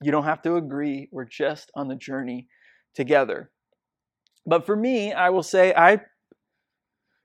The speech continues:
case you were wondering, I th-, think this is probably just an assumption of yours, but for me, I believe Jesus is God. And I believe Jesus is worthy of our worship. But I, I believe it because of the witness of the first apostles who said things like, "In the beginning was the Word,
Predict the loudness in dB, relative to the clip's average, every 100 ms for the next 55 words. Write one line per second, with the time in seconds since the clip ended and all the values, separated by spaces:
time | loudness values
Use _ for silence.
0 | _ -4 -4 -2 2 2 4 0 0 -4
1 | -4 -6 -10 -12 -14 -20 -12 -10 -8 -10
2 | -12 -6 -2 0 -2 -8 -12 -12 -4 -4
3 | -4 -8 -8 -6 -4 -4 -4 -2 -2 0
4 | -2 -2 0 0 2 0 0 0 0 -2
5 | -6 -12 -6 -2 -2 -4 -6 -6 -6 -2
6 | 0 0 -2 -6 -16 _ _ _ _ _
7 | _ _ _ _ _ -4 0 0 0 -2
8 | -4 -6 -6 -4 -4 -6 -10 -4 -4 -2
9 | -4 -6 -2 -2 -2 -6 -8 -14 -16 _
10 | _ _ _ _ _ 4 4 6 4 4
11 | 2 2 0 0 2 2 0 -2 -2 -2
12 | -4 -4 -4 -4 -4 -8 -8 -8 -8 -8
13 | -8 -8 -14 -6 -4 -4 -6 -8 -6 -8
14 | 0 0 0 -6 0 2 2 0 -4 -2
15 | -4 -4 -4 -4 -8 -8 -10 -6 -4 -4
16 | -4 -8